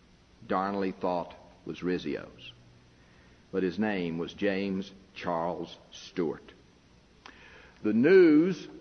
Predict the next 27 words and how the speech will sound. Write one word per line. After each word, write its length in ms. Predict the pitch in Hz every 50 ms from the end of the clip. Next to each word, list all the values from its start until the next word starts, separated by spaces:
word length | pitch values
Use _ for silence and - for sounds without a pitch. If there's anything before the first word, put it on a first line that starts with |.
| - -
of 220 | 117 123 120 113
this 360 | 123 143 139 135 - - - -
child 600 | - - 151 147 151 143 143 147 147 160 160 127
born 420 | 123 139 147 147 147 151 156 156 127
to 100 | 131 120
Mary 380 | 127 143 147 147 143 135 120
Stuart 560 | - - - 139 147 147 135 139 147 - - - - -
shocked 720 | - - - - - - 208 202 160 113 92 - - - - - - - -
the 180 | - 120 123 110
unmarried 840 | 135 139 135 131 123 127 135 143 135 120 113 104 104 101 95 95 - - - - - - - - - - - - - -
and 260 | 107 107 98 95 -
childless 760 | - 127 117 113 104 95 92 80 73 71 - - - - - - - - - - - - _ - - - -
Elizabeth. 460 | 95 92 95 95 85 78 71 64 - - - - - - - - _ - - - - _ - - _ - - - - - - -
Now 580 | 87 92 107 131 147 156 156 156 151 151 151 143
there 200 | 143 147 143 135
was 160 | 139 135 120
a 80 | 131
legal 400 | 131 135 143 151 139 135 139 135
male 420 | 131 127 139 143 147 147 143 139 139 127
heir 260 | 135 135 127 123 117
to 120 | 107 110
the 100 | 107 104
throne 340 | - 117 117 107 104 107 107
of 100 | 101 90
England 340 | 92 90 87 85 82 - - - - - - - - - - - - - _ - - - _ _ _ - - - - - - - - -
and 180 | 95 95 90 85
Scotland. 440 | - - 92 87 80 - - -